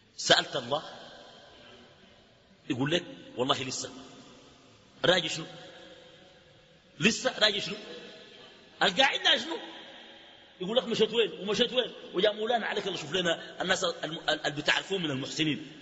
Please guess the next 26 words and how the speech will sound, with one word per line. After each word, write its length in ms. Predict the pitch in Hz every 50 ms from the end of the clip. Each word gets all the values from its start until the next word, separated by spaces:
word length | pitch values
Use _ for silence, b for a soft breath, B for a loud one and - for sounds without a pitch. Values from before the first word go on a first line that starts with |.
| - - - - -
تقول 200 | 135 143 160 160
له: 120 | 147 -
"أها، 340 | 131 131 151 - - - - - - - - - - - - - - - - - - - - - - _ - -
عملت 320 | 117 143 170 165 - 156
كيف؟ 340 | 143 - 156 135 - - - - - - - - - - - - - - - - -
سألت 360 | - - - 143 165 151 -
الله؟" 240 | 151 139 143 160 185 - - - - - - - - - - - - - - - - - - -
لجأت 360 | 123 151 147 208 233 - -
إلى 160 | 180 165 160
الله؟ 260 | 156 151 160 175 196 - - - - - - - - - - - - - - - - - - - - - - - -
يطرق 400 | 151 180 175 175 160 151 - - -
كل 160 | 175 170 151
الأبواب، 440 | 143 - - 127 120 117 131 123 - - - - - - - - -
ولكن 340 | 120 135 147 139 - 147 135
لا 80 | 139
يفكر 460 | 135 131 123 - 131 - - 135 - 123
أن 60 | 127
يطرق 360 | 127 127 127 123 117 - 123
باب 220 | 117 113 110 101
الله 420 | 110 104 110 110 101 - - - - - - - - - - - - - - B B B B
نهائي. 460 | 143 156 170 156 262 294 - - - - - - - - - - - - - - -
ما، 340 | 202 302 370 359 - -
ما 140 | - 302 359
يأتي 320 | 381 359 - - - 349 262
في 120 | 226 294
نفسه 400 | 320 370 - - 320 302 247 190